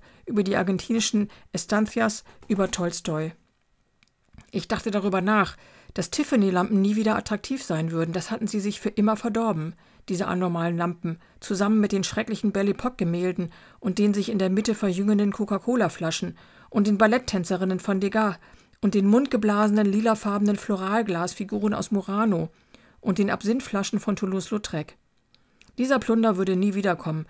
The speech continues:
und ich war froh, dass meine Mutter so etwas Abstoßendes nicht in ihrer Wohnung hatte. Außer eben diesen Tiffany-Lampen, zwei Stück, die ihr mein Vater geschenkt hatte, damit er mit dem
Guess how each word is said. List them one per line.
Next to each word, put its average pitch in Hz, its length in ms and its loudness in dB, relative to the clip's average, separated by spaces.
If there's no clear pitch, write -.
und 214 100 0
ich 202 120 0
war 185 100 0
froh, 214 240 -2
dass 214 160 -2
meine 185 200 0
Mutter 208 280 0
so 185 80 -4
etwas - 300 -6
Abstoßendes 190 680 -4
nicht 202 220 0
in 208 120 -4
ihrer 185 240 -4
Wohnung 180 280 -2
hatte. 160 320 -6
Außer 208 400 -4
eben 190 280 -2
diesen 185 300 -2
Tiffany-Lampen, 156 720 -4
zwei - 240 -2
Stück, - 340 -4
die 208 80 -2
ihr 196 60 2
mein 185 180 0
Vater 214 300 0
geschenkt 170 400 -4
hatte, 175 180 -6
damit 175 260 -2
er 185 120 -2
mit 175 160 -4
dem 180 180 -2